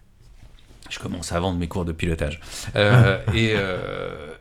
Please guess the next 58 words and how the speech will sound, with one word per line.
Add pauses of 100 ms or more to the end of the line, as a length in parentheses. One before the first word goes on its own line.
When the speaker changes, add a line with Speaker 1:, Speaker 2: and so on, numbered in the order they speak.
(100)
Speaker 1:
et
au
fait,
voilà,
l'ingénie-,
l'ingénieur,
au
fait,
à
la,
à
la
fin
de
la
première
session,
il
m'a
dit, «
Ah,
non,
non,
non,
non,
non,
la,
l'A
B
S
de
course,
c'est
pas
comme
ça
que
ça
marche,
mon
loulou. »
Il
m'a
dit, «
Tu,
tu
dois
rester
en
pression
optimale
de
freinage
jusqu'à
ton
point
de
corde. »